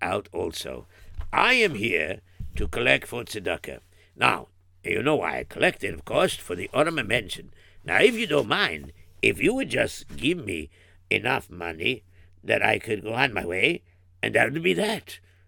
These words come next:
Okay? Now, you know that all I'm asking for is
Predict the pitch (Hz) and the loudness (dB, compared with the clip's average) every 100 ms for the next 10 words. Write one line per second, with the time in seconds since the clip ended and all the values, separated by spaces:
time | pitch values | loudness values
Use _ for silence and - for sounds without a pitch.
0 | _ _ _ - - 98 120 180 - - | _ _ _ -20 0 4 6 6 0 -8
1 | - 76 90 160 127 95 90 - 117 196 | -8 -8 -6 -4 -2 -2 -2 2 4 4
2 | 226 101 190 - 107 92 95 101 110 135 | 4 6 6 4 -6 -8 -8 -2 2 2
3 | 147 | 0